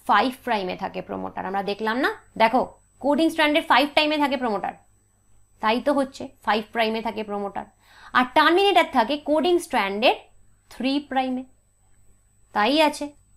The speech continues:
থ্রি প্রাইমে, কোডিং স্ট্র্যান্ডের রেসপেক্টে থ্রি প্রাইমে টার্মিনেটর। তো এগুলো এতগুলো একে ঝুঁকে তোমাদের কেন বোঝালাম? তার কারণ হচ্ছে যে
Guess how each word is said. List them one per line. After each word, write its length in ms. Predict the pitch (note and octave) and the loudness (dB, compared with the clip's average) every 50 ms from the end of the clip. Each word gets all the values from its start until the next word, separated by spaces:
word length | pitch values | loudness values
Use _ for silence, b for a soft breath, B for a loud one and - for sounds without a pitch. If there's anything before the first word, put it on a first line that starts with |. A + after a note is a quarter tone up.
| _ _ _ _ _ _ _ _ _ _ _ _ _ _ | _ _ _ _ _ _ _ _ _ _ _ _ _ _
থ্রি 200 | - - B3+ C4+ D4 D4 - | -8 -4 0 0 0 0 0
প্রাইমে, 320 | C#4+ C4+ C4 C4 B3+ B3 C4+ C4 - _ _ _ _ - | 0 0 2 2 0 -2 -4 -8 -12 _ _ _ _ -4
কোডিং 240 | A3+ A#3 A3 D4 C#4+ D4 | -2 0 0 0 0 0
স্ট্র্যান্ডের 360 | - C#4 B3 A#3+ A#3+ A#3+ A3+ G#3 G#3 | -2 -4 -4 -4 -2 -2 -2 -2 -2
রেসপেক্টে 480 | G#3+ G#3+ - - G#3+ G#3+ - - G#3+ A3 - | -4 -6 -6 -8 -8 -8 -8 -10 -12 -12 -8
থ্রি 140 | - C4 C4+ D4 C#4+ | -8 -6 -6 -6 -4
প্রাইমে 320 | B3 A#3+ A3+ A3+ A3 G#3+ - - _ _ _ - | -6 -6 -6 -6 -6 -8 -10 -14 _ _ _ -6
টার্মিনেটর। 540 | A3+ G#3+ G#3+ A3 G#3+ G#3 G3+ - - - - b b b b b | -4 -4 -2 -4 -4 -6 -8 -8 -12 -14 -14 b b b b b
তো 40 | - G#4 G#4+ | 2 4 6
এগুলো 160 | G#4 A4+ A#4 F#4+ - A#3 A3+ | 10 10 10 10 10 10 6
এতগুলো 340 | A#3 - D#4+ D#4 F#4 F#4+ G4+ E4+ C4 A#3 | 6 6 4 2 4 6 6 6 4 2
একে 140 | A#3 - C#4 C#4 | 0 0 0 0
ঝুঁকে 180 | C4+ D#4 - E4+ D#4+ | 0 0 -2 -2 -2
তোমাদের 240 | E4 E4 E4 E4+ E4+ E4 C#4+ | 0 0 0 0 0 -2 -2
কেন 120 | A#3+ B3 C4+ C#4 C4+ | -2 -2 -2 0 0
বোঝালাম? 360 | B3+ B3 C4 C4 C4 D4+ G4 G4 - | 0 0 0 -2 -2 -2 -4 -2 0
তার 140 | C4+ B3+ B3+ - | 0 0 0 2
কারণ 200 | A3+ G3+ G3+ A3+ A#3+ B3 | 0 0 0 0 -4 -6
হচ্ছে 180 | A3+ - C#4 C#4 | -4 -4 -4 -2
যে 60 | C#4+ | -2